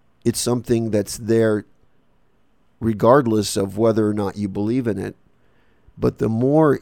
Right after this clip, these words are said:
you can attune yourself to it and receive these stronger benefits,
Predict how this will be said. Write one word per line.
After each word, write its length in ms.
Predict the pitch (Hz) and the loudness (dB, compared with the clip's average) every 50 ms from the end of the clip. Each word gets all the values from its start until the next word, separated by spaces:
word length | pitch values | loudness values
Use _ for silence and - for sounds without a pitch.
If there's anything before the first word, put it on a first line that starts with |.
| - - | -6 -8
you 240 | - 104 117 120 113 | -4 -2 -2 -2 -2
can 180 | - - 113 | -4 -6 -6
attune 420 | 107 101 - - - 139 143 151 147 | -6 -6 -8 -8 -6 -6 -4 -4 -4
yourself 640 | 131 113 107 98 - - 101 101 98 90 - - | -2 -4 -4 -4 -2 -2 -2 -2 -2 -4 -6 -8
to 240 | - - 143 139 123 | 0 2 4 6 6
it 160 | 107 - - - _ _ _ _ _ _ _ _ _ | 4 2 -2 -6 _ _ _ _ _ _ _ _ _
and 220 | - 117 123 104 101 | -4 -4 -2 -2 -2
receive 760 | 104 107 - - - - 131 131 120 113 165 - - - - _ _ _ _ _ _ _ _ _ _ _ _ _ _ _ _ _ _ _ _ - | -2 -2 -4 -4 -2 0 0 2 0 0 -2 -6 -16 -20 -20 _ _ _ _ _ _ _ _ _ _ _ _ _ _ _ _ _ _ _ _ -10
these 240 | 117 123 120 117 - | -6 -4 -2 -2 -4
stronger 480 | - - 131 127 131 131 117 113 110 | -2 2 4 4 4 4 4 2 0
benefits, 840 | 104 101 127 143 185 175 - - - 104 - - - - - - - | 4 4 4 6 4 4 0 -2 -6 -8 -6 -8 -8 -10 -10 -10 -14